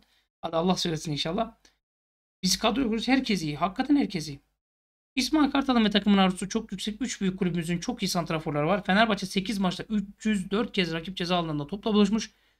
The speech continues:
Dzeko penaltısız altı gol, iki asist yaptı. Paylaşımcı da bir oyuncu. Bu tabloyu gördüğümüzde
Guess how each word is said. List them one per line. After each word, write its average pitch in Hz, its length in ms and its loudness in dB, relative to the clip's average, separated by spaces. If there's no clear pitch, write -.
Dzeko 226 360 6
penaltısız 214 840 4
altı 190 300 2
gol, 214 160 0
iki 202 220 2
asist - 320 -6
yaptı. 143 300 -10
Paylaşımcı 175 480 2
da 185 120 0
bir 160 60 -2
oyuncu. 151 280 0
Bu 190 60 -2
tabloyu 165 360 0
gördüğümüzde 175 560 0